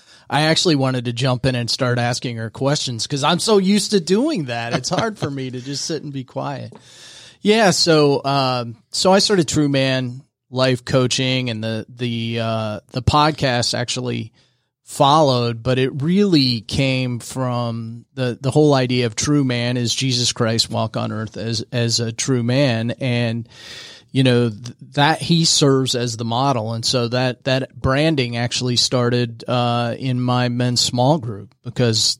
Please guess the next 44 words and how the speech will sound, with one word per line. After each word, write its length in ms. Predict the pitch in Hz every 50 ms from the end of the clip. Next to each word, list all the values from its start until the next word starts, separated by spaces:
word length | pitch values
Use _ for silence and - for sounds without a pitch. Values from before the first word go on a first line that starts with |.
| _ -
that, 160 | - 113 117
you 160 | 127 131 123
know, 140 | 113 113 113
we 160 | 113 131 127
needed 360 | 120 120 123 113 117 117 - -
somebody 460 | - 143 131 143 156 - 139 123 113
to, 400 | 117 113 113 113 117 117 - - -
that 180 | 127 127 120 120 _ _ -
had 320 | - 123 117 131 131 123
the 80 | 123 117
model 420 | 117 120 131 156 156 139 123 120
and, 240 | 113 117 117 120 120
and, 320 | 113 120 120 120 120 117
uh, 160 | 123 117 117 113
he's 300 | 92 - 160 160 147 -
the 80 | -
guy. 360 | - 139 139 175 208 - - - - _ _ _ _ _ _ _ -
He's 220 | 160 175 180 -
the 80 | 196 180
guy. 340 | 202 202 214 202 - 120 - _ _ - - - - - - _ _
So 580 | - - - 175 156 151 147 143 139 139 - -
that's 440 | - - 127 151 170 196 196 - -
where 180 | 196 180 156 131
the, 300 | 123 127 123 117 82 -
the 220 | 131 117 127 120
whole 260 | 110 - 131 139 131 120
brand 400 | 113 127 123 127 135 147 147 131
name 240 | 123 120 117 117
came 340 | 107 - - 135 135 151 165
from. 540 | 143 - - 113 113 110 110 113 117 117 110 -
And 580 | - 135 123 123 123 123 120 120 113 113 - _ _ _ _ _ _ _ _ _ _ _ _ _ 123 _ -
be-, 280 | 165 165 170 170 156 143
by 280 | - - 151 143 139
being 280 | 131 123 175 208 208 185
a 80 | 143
part 340 | 117 - - - 185 - -
of 100 | 156 123
that 120 | 120 113 113
men's 300 | 113 113 113 113 110 -
small 320 | - 123 120 117 117 117
group, 360 | 107 113 120 117 117 120 -
what 120 | 123 123 127
I 160 | 139 175 233
recognize, 880 | 196 143 123 120 120 - 127 120 120 120 117 117 117 117 117 110 -